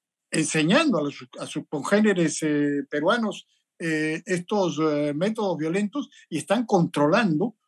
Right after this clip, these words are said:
una serie de, eh, delitos, las extorsiones, los secuestros, la trata de personas.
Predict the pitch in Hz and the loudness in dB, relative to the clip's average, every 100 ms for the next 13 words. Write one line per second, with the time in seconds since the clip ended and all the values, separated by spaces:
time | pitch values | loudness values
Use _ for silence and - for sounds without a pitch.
0 | _ - 175 190 170 180 208 262 180 175 | _ -4 0 0 0 0 0 0 0 0
1 | 262 - _ _ _ _ 165 151 147 147 | 0 -6 _ _ _ _ -6 -4 -2 0
2 | 147 143 135 156 311 320 147 - - _ | 0 -2 -2 2 2 0 -6 -8 -16 _
3 | _ 139 151 131 135 117 175 214 240 202 | _ -8 -6 -6 -6 2 6 8 8 6
4 | 139 135 135 113 175 247 - - 127 135 | 4 -2 -6 0 4 4 2 -4 -4 -2
5 | 170 175 170 151 - 127 - 214 262 170 | 0 0 0 -2 -4 -10 0 4 4 2
6 | - | -6